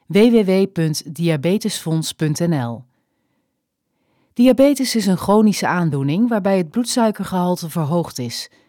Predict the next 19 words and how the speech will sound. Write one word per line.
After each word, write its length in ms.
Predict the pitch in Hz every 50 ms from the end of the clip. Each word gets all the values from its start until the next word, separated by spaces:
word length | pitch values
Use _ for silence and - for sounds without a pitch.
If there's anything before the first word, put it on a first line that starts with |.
| _ _ _ _ _ _
Dit 160 | 247 254 247
kan 200 | - 247 233 226
twee 320 | 240 - 262 277 285 196
oorzaken 560 | 190 170 143 135 131 135 131 127 127 - 135
hebben. 320 | 127 127 123 131 123 131 - _ _ _ _ _ _ _ _
Het 200 | _ - 151 127
lichaam 380 | 160 175 170 - 170 165 165 170
maakt 280 | 160 151 147 - -
onvoldoende 600 | - 233 190 170 147 160 139 156 151 147 147 151
insuline 520 | 139 151 147 - 160 160 180 196 208 214 196
aan 300 | 175 202 214 240 262 277 - _ _ _ _ _ _
of 240 | 247 277 277 -
de 80 | - 247
geproduceerde 800 | 175 202 - - 185 180 175 160 151 - - 208 202 214 202 -
insuline 580 | 180 175 170 - 180 156 165 165 165 170 -
is 120 | - - 175
niet 220 | 208 233 233 -
voldoende 380 | - 196 165 185 180 175 180 175
werkzaam. 680 | 214 233 247 233 - - 151 123 117 113 113 131